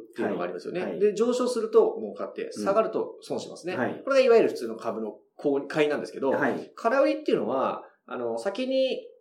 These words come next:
Speaker 1: 売れるんですよね。
Speaker 2: うん。
Speaker 1: で、えっと、まあ、考え方としてはね、ざっくり簡単に説明すると、証券会社から、
Speaker 2: はい。
Speaker 1: まあ、株を借りられて、
Speaker 2: はい。
Speaker 1: で、その株を先に売らせてくれると。
Speaker 2: うん。
Speaker 1: で、一応原則のルールとしては半年後までには、
Speaker 2: はい。
Speaker 1: 半年以内に買い戻すと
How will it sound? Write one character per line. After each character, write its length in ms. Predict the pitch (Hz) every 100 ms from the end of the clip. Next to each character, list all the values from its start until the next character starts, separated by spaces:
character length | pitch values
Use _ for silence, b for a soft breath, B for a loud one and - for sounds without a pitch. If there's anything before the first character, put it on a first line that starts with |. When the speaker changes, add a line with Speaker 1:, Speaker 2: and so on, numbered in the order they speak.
| -
Speaker 1:
売 80 | 170
れ 120 | 185
る 120 | 180
ん 100 | 113
で 80 | 95
す 80 | -
よ 60 |
ね。 60 | -
Speaker 2:
う 40 |
ん。 200 | - - - -
Speaker 1:
で、 180 | 196 185
え 40 |
っ 40 |
と、 80 | 165 160
ま 100 | 170
あ、 20 |
考 500 | 135 - - - 277 403
え 80 |
方 200 | 392 359
と 60 | 254
し 80 | -
て 80 | -
は 120 | -
ね、 140 | 104
ざ 140 | - 160
っ 120 | -
く 100 | 247
り 140 | 233 220
簡 200 | - 208
単 100 | 208
に 60 | 202
説 160 | 190
明 80 | 202
す 80 | 190
る 60 | 202
と、 120 | 226
証 180 | 196 180
券 160 | 185
会 140 | 180 170
社 160 | 120
か 100 | 98
ら、 100 | 127 147 120
Speaker 2:
は 100 | 131
い。 140 | - -
Speaker 1:
ま 60 | 170
あ、 40 |
株 420 | 165 147 139 151
を 120 | 151 151
借 260 | 135 117
り 40 | 127
ら 100 | 127
れ 140 | 123
て、 360 | 120 113 87 -
Speaker 2:
は 80 | -
い。 180 | 101 - -
Speaker 1:
で、 100 | 196
そ 120 | 185
の 100 | 202
株 280 | 196 190 190
を 60 | 185
先 220 | 175 185
に 80 | 202
売 80 | 123
ら 100 | 143
せ 120 | 151
て 80 | -
く 100 | 123
れ 100 | 113
る 120 | 101
と。 160 | - -
Speaker 2:
う 60 |
ん。 240 | 123 120 240
Speaker 1:
で、 120 | 285
一 220 | 247 -
応 180 | 294 254
原 180 | 220 240
則 200 | 233 233
の 20 |
ル 60 | 220
ー 60 | 226
ル 40 |
と 60 | 175
し 40 |
て 60 | 139
は 60 |
半 240 | 127 147 147
年 280 | 156 151 147
後 300 | 156 151 143
ま 100 | 135
で 120 | 117
に 100 | 156
は、 300 | 175 156 -
Speaker 2:
は 200 | - 202
い。 40 |
Speaker 1:
半 160 | 190 185
年 160 | 190
以 40 | 202
内 160 | 175
に 260 | 190 190 -
買 200 | - 196
い 40 | 208
戻 220 | 196 190
す 120 | -
と 140 | -